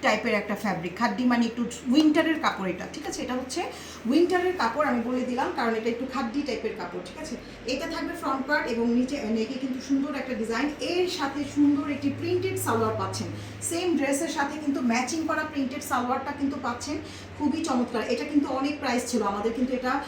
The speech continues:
বারোশো পঞ্চাশ টাকা প্রাইস ছিল। আবার এটার সাথে সুন্দর একটি তসরের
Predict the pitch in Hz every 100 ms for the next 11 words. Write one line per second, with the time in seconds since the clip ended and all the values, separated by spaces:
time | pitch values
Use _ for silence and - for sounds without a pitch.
0 | - - 220 233 277 262 240 247 - -
1 | - 233 240 220 196 214 247 247 277 269
2 | - 294 320 320 254 277 - 240 240 294
3 | 294 302 339